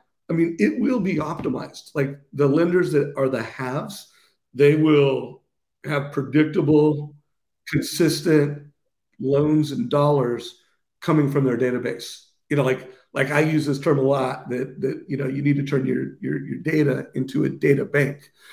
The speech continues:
Like, you need to make it so that literally it's consistent, it's predictable. And,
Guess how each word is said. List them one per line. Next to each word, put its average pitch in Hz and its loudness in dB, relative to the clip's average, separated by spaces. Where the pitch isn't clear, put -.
Like, 139 -2
you 147 -2
need 151 -2
to 151 0
make 139 0
it 147 -6
so - -4
that 139 -2
literally 139 2
it's 143 -6
consistent, 143 -6
it's 127 -12
predictable. 135 -2
And, 151 0